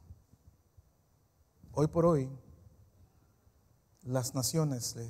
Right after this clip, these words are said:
están cayendo encima a Israel porque Israel sigue, ellos quieren seguir hasta llegar a su, a su fin. Igual me da pena con, como el, con el pueblo palestino.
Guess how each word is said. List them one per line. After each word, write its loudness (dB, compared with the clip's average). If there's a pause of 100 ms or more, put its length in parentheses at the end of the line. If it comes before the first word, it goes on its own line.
están 2
cayendo -4
encima -8
a -6
Israel -2
porque -4
Israel -2 (120)
sigue, 8
ellos 0
quieren -4
seguir 0
hasta 2 (380)
llegar 10
a 6
su, -6 (140)
a -8
su -8
fin. 4 (2500)
Igual 6
me 0
da 2
pena 2
con, -10 (560)
como -8
el, -10
con -8
el -8
pueblo 0
palestino. -2